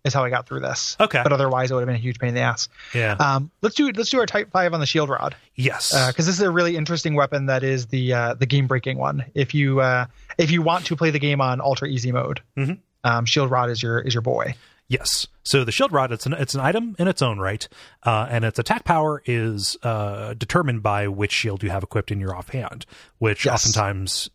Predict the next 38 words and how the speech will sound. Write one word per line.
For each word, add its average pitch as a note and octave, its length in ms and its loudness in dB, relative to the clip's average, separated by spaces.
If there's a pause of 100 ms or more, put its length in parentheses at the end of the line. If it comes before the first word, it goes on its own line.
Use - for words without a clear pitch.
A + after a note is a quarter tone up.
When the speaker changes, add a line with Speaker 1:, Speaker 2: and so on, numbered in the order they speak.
Speaker 2:
you B2 160 2
will, F#3+ 240 2
unless A#2 280 -2
you're G#2 140 -4
trying G#2+ 240 -2
to F#2+ 60 -10
do F#2+ 160 -4
some, G2 340 -4 (360)
some C3 180 0
different A#2 320 -2 (100)
strategy A#2+ 600 0
with, A#2 180 2
uh, G#2 140 2
w-, G#2 220 -2
w-, A#2 280 0
with A2+ 180 0
your G2 160 2
offhand. F#2+ 380 -2 (440)
Uh, A2 340 2
it's, - 300 0
it's - 140 0
pretty F#3 200 2
powerful, F3+ 520 0 (100)
and, A2 440 -2
you A#2+ 80 0
know, G2+ 180 0
it's G#2 320 -4
just, - 260 -2
uh, G2+ 220 -2
it, A#2+ 260 -4
it'll A#2 220 -2
upgrade G#2 360 0 (100)
with G#2 260 0
new G#2 160 -2
shields G2+ 380 -4
that - 180 -2
you F#2+ 60 -4
find. G2+ 420 -2